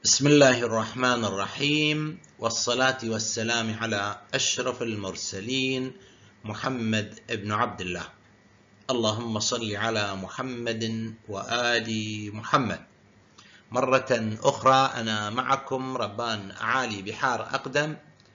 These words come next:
ضجر مرزوق عودة البذران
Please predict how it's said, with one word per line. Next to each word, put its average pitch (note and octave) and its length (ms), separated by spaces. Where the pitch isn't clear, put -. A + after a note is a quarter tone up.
ضجر C3 500
مرزوق A2 680
عودة G#2 880
البذران A2+ 760